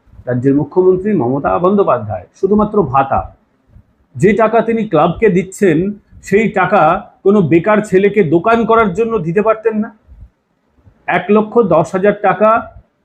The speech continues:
কাউকে ঋণ দিলে সেই ছেলেটি আরও কিছু টাকা একত্রিত করে সে ব্যবসা করতে পারে,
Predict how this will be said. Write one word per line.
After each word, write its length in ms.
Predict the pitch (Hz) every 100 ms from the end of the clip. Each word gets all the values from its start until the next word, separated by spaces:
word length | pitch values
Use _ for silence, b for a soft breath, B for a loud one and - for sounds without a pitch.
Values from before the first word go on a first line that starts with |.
| _
কাউকে 260 | 165 175 196
ঋণ 320 | 160 190 208
দিলে 360 | 208 214 220
সেই 240 | 208 - 165
ছেলেটি 460 | - 190 190 208
আরও 260 | 208 160 208
কিছু 240 | 208 202
টাকা 520 | 208 190 202 202 202 156 - _ _ _ _ _ _ _ _
একত্রিত 480 | 151 208 208 208 214
করে 480 | 220 208 208 214 214 - _ _ _
সে 120 | -
ব্যবসা 320 | 185 190 -
করতে 280 | 208 156 147
পারে, 200 | 107 90